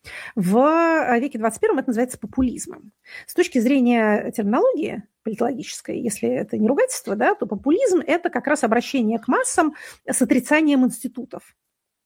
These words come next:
Не просто через головы институтов, а с отрицанием необходимости институтов. Вот это популизм. Это, кстати говоря, та самая штука, из-за которой Аристотель, отец наш, считал демократию неправильной формой правления. Помните?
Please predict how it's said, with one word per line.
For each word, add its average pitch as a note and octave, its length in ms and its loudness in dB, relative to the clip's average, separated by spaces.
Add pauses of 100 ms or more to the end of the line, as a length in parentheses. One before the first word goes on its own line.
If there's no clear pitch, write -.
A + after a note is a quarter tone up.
Не A3+ 80 2
просто G#4+ 200 2
через B3+ 220 0
головы A#3 300 4
институтов, - 640 -12
а B3+ 60 -6
с - 60 -8
отрицанием A#3 760 2
необходимости G#3+ 760 -2
институтов. - 480 -14 (800)
Вот C#4+ 100 2
это G#4 140 2
популизм. - 400 -6 (1120)
Это, - 160 0
кстати - 260 0
говоря, A#3+ 220 4
та B3+ 120 -2
самая A3 260 -4
штука, - 360 -4
из-за G3+ 240 -4
которой A#3+ 500 0 (440)
Аристотель, A3+ 580 -2 (160)
отец - 340 -8
наш, - 280 -6 (340)
считал C4+ 340 2
демократию A3+ 520 2
неправильной G#3+ 420 2
формой G3 300 -4
правления. G3+ 560 -6 (520)
Помните? D4+ 460 0